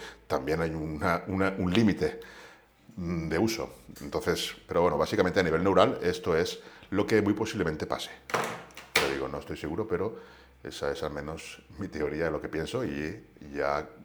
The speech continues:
cada uno, pues, puede sacar sus conclusiones. Seguramente sean más cosas, pero esa podría ser una de ellas. Y por eso no hay que irse a los extremos, no es necesario hacer series en las que,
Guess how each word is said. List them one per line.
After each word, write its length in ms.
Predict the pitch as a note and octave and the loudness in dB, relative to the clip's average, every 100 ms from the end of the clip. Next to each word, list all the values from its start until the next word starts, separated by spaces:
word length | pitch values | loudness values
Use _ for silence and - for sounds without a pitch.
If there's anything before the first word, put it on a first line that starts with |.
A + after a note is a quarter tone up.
| - | -4
cada 200 | - D2 | 0 0
uno, 160 | D#2 F2 | 0 -4
pues, 140 | F2+ | -6
puede 180 | - E2+ | -4 -2
sacar 200 | E2+ F2+ | 0 0
sus 140 | G#2+ | -2
conclusiones. 640 | - A2+ G2 G2+ D2+ - - - - - - | -4 -2 -2 0 -2 -4 -10 -16 -20 -20 -4
Seguramente 400 | C3 C#3+ B2+ A2+ | 2 4 6 6
sean 160 | A2 | 6
más 160 | G2 - | 4 4
cosas, 320 | G#2 E2 D#2 | 2 4 0
pero 220 | - F2+ | 2 4
esa 180 | F#2 - | 6 4
podría 280 | F#2 F2+ E2+ | 2 4 2
ser 160 | - | 2
una 160 | E2+ D2+ | -2 0
de 140 | C2+ | -2
ellas. 260 | C2+ C2+ - - - - - - _ _ - - - - - | -2 -4 -6 -10 -12 -20 -20 -20 _ _ -20 -20 -20 -18 -4
Y 140 | C3 | 0
por 140 | A#2+ | 4
eso 180 | G2+ - | 4 2
no 160 | F2+ E2 | 2 2
hay 80 | D2+ | 0
que 120 | E2+ | -2
irse 140 | D2+ | 0
a 40 | F2 | 0
los 80 | |
extremos, 360 | E2+ B2+ A#2+ C#2+ | 0 0 0 0
no 140 | D#2 | 0
es 60 | E2+ | 0
necesario 540 | E2+ F2 - G2+ C#2 - - - - | 0 -2 0 0 0 -6 -12 -18 -10
hacer 280 | - - F#2+ | -6 -2 0
series 600 | - G#2 D#2 C#2 - - | 2 0 0 -4 -6 -4
en 160 | E2 E2 | -2 0
las 160 | D#2+ | -2
que, 400 | - E2 E2 D#2 | 0 2 2 0